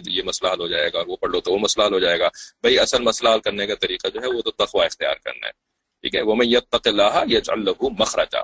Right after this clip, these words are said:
قرآن، آ، میں جو طریقہ استعمال کیا گیا ہے، ہم اس طرف دیکھنا ہی نہیں چاہتے، تقوی کی کوشش ہی نہیں کرنا چاہتے۔ تو تقوی تو یہی ہے کہ مواضع سطر کو نہ دیکھیں۔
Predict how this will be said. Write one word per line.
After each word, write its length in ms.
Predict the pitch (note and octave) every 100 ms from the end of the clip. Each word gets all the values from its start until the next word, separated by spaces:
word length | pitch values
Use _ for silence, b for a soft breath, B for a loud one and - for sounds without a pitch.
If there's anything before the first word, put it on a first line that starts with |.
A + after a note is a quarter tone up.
| -
قرآن، 400 | A2 B2+ C3+ A#2+
آ، 340 | G2+ E2+ D2+ C2+ C#2 D2 - D2+ _ _ -
میں 140 | G#2
جو 200 | G#2 G#2
طریقہ 500 | - D#2+ - G2 G#2
استعمال 380 | F#2+ G2 F#2+ F#2+
کیا 200 | A#2+ A2+
گیا 160 | G#2+
ہے، 40 | F#2+ B B -
ہم 200 | A2+ A2+
اس 140 | F#2+
طرف 200 | G#2+ F#2+
دیکھنا 220 | F2+ - A#2
ہی 40 |
نہیں 100 | A#2
چاہتے، 280 | G#2+ G2+ G2 F#2+ _
تقوی 280 | - F#2 G2+
کی 60 | G2
کوشش 380 | - G2 G#2+ A2
ہی 60 |
نہیں 80 | G#2
کرنا 200 | F#2+ F2
چاہتے۔ 280 | - D#2 - _ b b b b -
تو 80 | C3
تقوی 320 | C3+ D3+ D#3
تو 100 | C#3+
یہی 260 | B2+ A#2+
ہے 80 | D3+
کہ 240 | - D#3+ F3 -
مواضع 400 | G#2+ G2+ G#2 B2+
سطر 280 | - A#2+ C#3+
کو 140 | -
نہ 140 | A#2 G2+ G2
دیکھیں۔ 280 | C#2 - B1